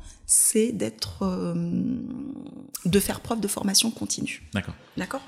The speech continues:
Speaker 2: Ça, un R H, il peut le demander, un coach qui le
Speaker 1: Il
Speaker 2: sollicite ?
Speaker 1: peut le demander.
Speaker 2: Ouais, ok.
Speaker 1: Il peut le demander. Le, l'adhésion à une fédération, ben,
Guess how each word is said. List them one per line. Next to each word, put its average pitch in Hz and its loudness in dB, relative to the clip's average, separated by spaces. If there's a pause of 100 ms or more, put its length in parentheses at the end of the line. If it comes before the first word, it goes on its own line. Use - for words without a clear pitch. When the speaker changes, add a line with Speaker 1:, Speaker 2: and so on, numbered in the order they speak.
Speaker 2:
Ça, - 2
un 131 6
R 104 -2
H, 156 -2
il - -4
peut 104 2
le 95 0
demander, 98 0
un 160 -2
coach - -8
qui - -6
le 92 0
Speaker 1:
Il 196 6
Speaker 2:
sollicite ? 95 -4
Speaker 1:
peut 233 2
le 247 4
demander. 196 0 (120)
Speaker 2:
Ouais, 117 2 (200)
ok. - -4 (120)
Speaker 1:
Il 185 0
peut 285 6
le 247 8
demander. 202 2 (400)
Le, 170 -4
l'adhésion 214 2
à 190 0
une 175 0
fédération, 180 0 (340)
ben, - -4